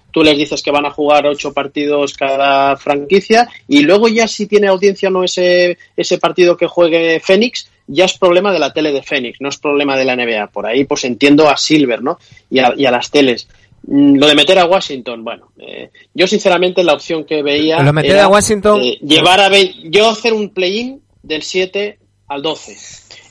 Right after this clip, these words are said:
Speaker 1: De alguna manera también tiene que prevaler que se hayan jugado cinco meses de competición.
Speaker 2: Claro, pero
Speaker 1: Entiendo que, eh, no vale que a los, eh, seis, siete primeros pues les digas, "No, es que ahora usted tiene que jugar un play-in". Bueno,
Speaker 2: Claro, pero,
Speaker 1: o
Speaker 2: pero
Speaker 1: los
Speaker 2: Dani,
Speaker 1: seis primeros.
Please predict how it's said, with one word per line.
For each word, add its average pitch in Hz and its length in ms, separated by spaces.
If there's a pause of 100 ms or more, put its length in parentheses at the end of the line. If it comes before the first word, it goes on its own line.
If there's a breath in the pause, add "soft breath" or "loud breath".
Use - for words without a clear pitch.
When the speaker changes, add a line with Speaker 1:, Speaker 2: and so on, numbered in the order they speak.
Speaker 1:
De 170 80
alguna 233 280
manera 254 360
también 214 360
tiene 214 200
que 190 140
prevaler 175 540 (100)
que 139 100
se 151 120
hayan 202 120
jugado 175 320
cinco 175 400
meses 147 340
de 127 100
competición. 107 640 (100)
Speaker 2:
Claro, 120 240
pero 120 120
Speaker 1:
Entiendo 156 240
que, 131 440 (240 loud breath)
eh, 123 180
no 135 180
vale 151 240
que 180 60
a 156 60
los, 143 240
eh, 131 160
seis, 135 260
siete 143 260
primeros 147 400
pues 135 140
les 123 100
digas, 120 200
"No, 147 140
es - 100
que 147 80
ahora 151 100
usted 156 220
tiene 156 180
que 151 80
jugar 147 260
un 143 140
play-in". 131 420 (300 loud breath)
Bueno, 127 320
Speaker 2:
Claro, 139 240
pero, 135 200
Speaker 1:
o - 100
Speaker 2:
pero 131 140
Speaker 1:
los 151 80
Speaker 2:
Dani, 156 100
Speaker 1:
seis 123 120
primeros. 123 520